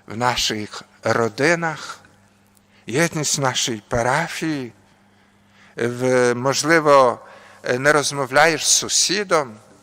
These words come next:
з кимось з родичів. Це час, щоб під'їхати,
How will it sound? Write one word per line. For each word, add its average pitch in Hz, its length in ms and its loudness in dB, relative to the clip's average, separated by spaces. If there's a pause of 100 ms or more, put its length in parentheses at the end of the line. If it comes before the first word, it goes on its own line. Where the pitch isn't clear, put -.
(300)
з - 140 0
кимось 160 480 0
з 123 200 -2
родичів. 151 760 4 (800)
Це - 160 0
час, 226 340 -2
щоб - 380 0 (400)
під'їхати, 220 920 -6